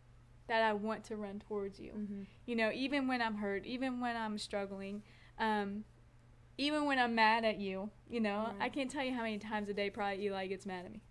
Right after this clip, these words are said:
Speaker 1: <laughs>
Speaker 2: <laughs>
Speaker 1: He's like, he wants to do things his own way, he wants to do things,
Speaker 2: Mm-hmm.
Speaker 1: you know.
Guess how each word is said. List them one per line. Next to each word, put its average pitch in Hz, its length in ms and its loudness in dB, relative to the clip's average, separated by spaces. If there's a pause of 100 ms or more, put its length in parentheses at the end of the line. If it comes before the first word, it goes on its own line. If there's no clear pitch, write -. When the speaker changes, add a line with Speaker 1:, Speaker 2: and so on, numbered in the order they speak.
(540)
Speaker 1:
<laughs> - 100 0
Speaker 2:
<laughs> - 880 0
Speaker 1:
He's 330 160 2
like, 233 180 6
he 277 180 4
wants 269 220 2
to 262 80 -4
do 240 140 2
things 226 280 0
his 226 140 -2
own 262 240 0
way, 240 200 2
he 233 60 2
wants 226 200 -4
to 220 80 -8
do 226 160 -2
things, 208 320 0
Speaker 2:
Mm-hmm. 190 80 -6
Speaker 1:
you 220 60 -4
know. 214 220 2